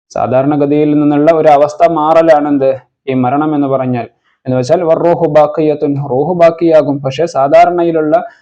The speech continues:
ആ ഒരു അവസ്ഥ മാറുക, അതിനാണ് എന്ത് പറയുക? ഹഖീഖത്തിൽ മരണം എന്ന് പറഞ്ഞാൽ.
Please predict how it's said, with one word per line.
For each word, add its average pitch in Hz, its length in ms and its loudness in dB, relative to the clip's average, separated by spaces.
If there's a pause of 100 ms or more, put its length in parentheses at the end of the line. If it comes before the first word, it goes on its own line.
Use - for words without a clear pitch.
(140)
ആ 151 80 -2
ഒരു 156 180 2
അവസ്ഥ 147 420 2
മാറുക, 147 500 -2
അതിനാണ് 147 340 -2
എന്ത് 139 140 0
പറയുക? 127 440 -2 (1080)
ഹഖീഖത്തിൽ 143 720 -2
മരണം 131 460 0
എന്ന് 127 140 -4
പറഞ്ഞാൽ. 117 480 -4